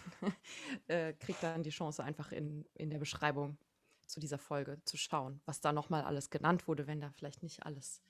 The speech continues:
hängen geblieben ist. Ähm, heute möchten wir erstmal Danke sagen an Michi und Cedric, dass ihr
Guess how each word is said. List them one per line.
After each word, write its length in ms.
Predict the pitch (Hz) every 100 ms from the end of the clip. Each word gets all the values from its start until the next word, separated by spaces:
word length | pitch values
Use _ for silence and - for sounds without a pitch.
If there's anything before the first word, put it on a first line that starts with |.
| - - - - -
hängen 240 | 185 175
geblieben 400 | 151 - 135 -
ist. 420 | - 226 - - _ _ _ _ _ _ _ _ _ -
Ähm, 420 | 180 180 185 180 - - - -
heute 680 | 214 285 320 - 156 214 427 _ _ _ _ _ -
möchten 560 | 180 208 - 208 180 151
wir 260 | 170 -
erstmal 460 | 147 139 - 147 147
Danke 340 | 151 151 - 151
sagen 420 | 143 156 214 294
an 400 | - 165 151 143 143
Michi 340 | 175 - 156
und 120 | 147
Cedric, 460 | - 151 - 240 -
dass 180 | 165 -
ihr 300 | 165 160